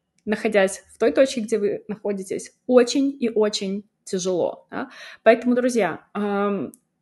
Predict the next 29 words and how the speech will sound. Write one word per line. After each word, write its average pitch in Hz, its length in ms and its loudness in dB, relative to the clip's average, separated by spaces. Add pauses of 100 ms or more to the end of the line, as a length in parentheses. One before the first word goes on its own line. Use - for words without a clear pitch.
(420)
я 220 360 4
вас 233 440 2
от 220 140 -6
всей 247 160 -2
души 247 200 -6
всегда 214 260 -2
приглашаю 208 760 0
на, 202 520 -6
а, 185 220 -6
бесплатную 214 640 0
тридцатиминутную 196 880 -6 (120)
первую 185 320 -2
сессию, 226 480 -2
да, - 120 -8
в - 80 -14
которой 214 320 -6
вы 202 100 -4
можете, 214 540 -4
куда 220 160 0
вы 214 100 2
можете 226 400 -2
принести 196 440 -8
какой-то 214 340 -8
свой 180 200 -6
запрос, 214 540 -2
мы 196 120 -6
его 233 100 -2
посмотрим, 240 640 -6
да, 214 180 -8